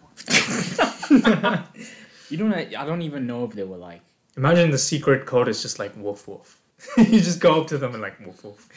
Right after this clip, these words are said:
Speaker 2: Like,
Speaker 1: And they're like, "You
Speaker 2: "Woof."
Speaker 1: too?"
Speaker 2: "You too?" <laughs> "Here's your I D badge."
Speaker 1: They just dab you up.
Speaker 2: <laughs>
Speaker 1: They're like, "Ah,
Speaker 2: "My
Speaker 1: my man."
Speaker 2: guy." <laughs>
Speaker 1: That's what I'm talking about.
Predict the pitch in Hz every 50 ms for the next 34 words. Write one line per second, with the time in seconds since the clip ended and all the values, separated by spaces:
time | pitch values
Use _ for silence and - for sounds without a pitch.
0 | - - - _ _ _ - 98 95 90 80 - _ - - - 165 131 120 113
1 | 113 107 107 - 135 139 - - 147 185 226 233 - - - - - _ - 123
2 | 123 - - - - - - - 508 539 - - - - - - - - - -
3 | - - - - 139 - - 117 113 117 120 120 135 139 131 - - - 208 -
4 | - 220 202 208 196 151 151 170 131 147 151 - - 202 190 160 247 190 180 175
5 | 160 262 - - 349 277 - - - - - 214 175 160 143 139 135 110 117 107
6 | 107 117 127 135 147 - 165 180 175 175 165 165 160 160 190 190 - - - -
7 | - - 240 - - - _ _ _ - 120 117 - - 156 143 135 135 131 131
8 | 135 127 127 - 117 107 104 104 165 -